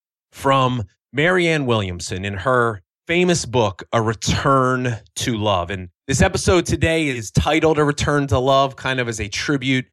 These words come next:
to that book. And, and I have to say, a lot of the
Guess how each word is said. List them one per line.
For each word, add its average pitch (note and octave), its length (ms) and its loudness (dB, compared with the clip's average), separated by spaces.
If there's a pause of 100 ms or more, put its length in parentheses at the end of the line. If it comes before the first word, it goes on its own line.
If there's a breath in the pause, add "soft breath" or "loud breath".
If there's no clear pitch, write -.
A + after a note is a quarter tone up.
(240)
to C3 80 -6
that B2 260 0
book. B2+ 320 2
And, G#2+ 160 -4
and G#2+ 100 -4
I A2 100 0
have C#3 200 -2
to A#2+ 100 -8
say, C3+ 200 0
a A#2 80 0
lot B2+ 320 2
of B2+ 220 -2
the A#2 340 -6